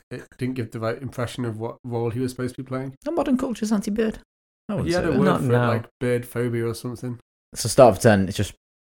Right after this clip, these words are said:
Speaker 2: University
Speaker 3: Yeah.
Speaker 2: Challenge.
Speaker 3: It's just straight lifted from that.
Speaker 2: All right.
Speaker 3: So, and I think it's only Paxman that said it. I don't kn-, know if it was said by Bamba.
Speaker 1: It's because no one knows who he is.
Speaker 3: I did go to see it once.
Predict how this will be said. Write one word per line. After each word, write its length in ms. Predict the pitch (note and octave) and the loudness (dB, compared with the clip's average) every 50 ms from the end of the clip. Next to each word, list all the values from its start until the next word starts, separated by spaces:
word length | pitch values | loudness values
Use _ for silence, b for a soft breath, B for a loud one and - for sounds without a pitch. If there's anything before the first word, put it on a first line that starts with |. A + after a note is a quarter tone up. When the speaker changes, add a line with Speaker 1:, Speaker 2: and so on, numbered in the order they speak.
| _ - | _ 0
Speaker 2:
University 540 | A#2 G#2 G2 F#2 F#2+ F#2 - - - - | 2 2 2 2 2 0 -2 -4 -4 0
Speaker 3:
Yeah. 60 | G2+ F#2 | 0 2
Speaker 2:
Challenge. 280 | F#2 F2+ F#2 - - - _ _ | 2 0 -4 -6 -12 -20 _ _
Speaker 3:
It's 80 | - - | -12 -6
just 240 | - A#2 - - - _ _ - | -6 -6 -6 -6 -14 _ _ -14
straight 480 | - - - - A#2 A#2+ A#2 A#2 - - | -12 -12 -6 0 2 4 4 2 2 -2
lifted 300 | A#2+ A#2 - - A2 - | -4 -4 -4 -6 -8 -4
from 140 | - A2+ | -2 -2
that. 160 | A#2 B2 B2+ - _ _ - | 0 -2 -2 -6 _ _ -2
Speaker 2:
All 80 | A3 A#3 | -2 0
right. 240 | A3+ C4 C#4 - - _ _ _ _ _ _ | 0 0 -2 -6 -8 _ _ _ _ _ _
Speaker 3:
So, 220 | - - A#2 A2 G#2+ | -6 -4 -2 -2 -2
and 140 | A#2+ A#2+ A2+ | 0 -2 -4
I 40 | - - - _ | -4 -6 -10 _
think 200 | - F3 G3 D3 | -4 -4 -2 -2
it's 140 | - - - | -4 -4 -2
only 140 | A#2 A#2 A2+ | -2 -2 -2
Paxman 380 | G#2+ - C3+ - - - B2+ - | -4 -6 -8 -8 -6 -10 -8 -8
that 80 | - | -8
said 120 | - - - | -10 -12 -10
it. 60 | - | -8
I 80 | B2 | -8
don't 440 | A#2 A#2 B2 C3 - A3+ D#3+ A2 A2+ A2 | -6 -6 -6 -6 -6 -6 -6 -6 -4 -6
kn-, 120 | A2+ - - | -6 -6 -6
know 240 | A2 G#2 A2 A2 G#2+ | -4 -4 -2 -2 -4
if 140 | G2 - | -4 -6
it 60 | - - | -10 -10
was 140 | - - | -10 -8
said 180 | - - - - | -8 -8 -10 -10
by 220 | - - - A2+ - _ _ _ _ _ _ _ - | -12 -10 -10 -10 -12 _ _ _ _ _ _ _ -12
Bamba. 300 | A2+ A2 A2 G#2 A2 A2 - _ _ _ _ _ _ _ - | -8 -8 -8 -8 -8 -10 -12 _ _ _ _ _ _ _ -20
Speaker 1:
It's 80 | - - | -20 -20
because 340 | - - A2 - B2 A2+ A2+ | -18 -18 -16 -14 -14 -10 -8
no 180 | B2 B2+ C3 | -6 -6 -6
one 140 | C3+ C3 B2+ | -6 -6 -6
knows 240 | B2 B2+ B2+ A#2+ - | -6 -6 -6 -8 -6
who 80 | C3 B2+ | -4 -2
he 120 | B2 B2 | -2 -2
is. 80 | A#2+ C3 | 0 -2
Speaker 3:
I 40 | |
did 140 | E3 G#3+ G#3 | -2 -2 2
go 100 | G3 F#3+ | 2 2
to 80 | - - | 2 2
see 160 | - - F#3+ | 2 4 4
it 80 | - - | 4 4
once. 260 | C3 D3+ D#3+ - | 4 2 2 -2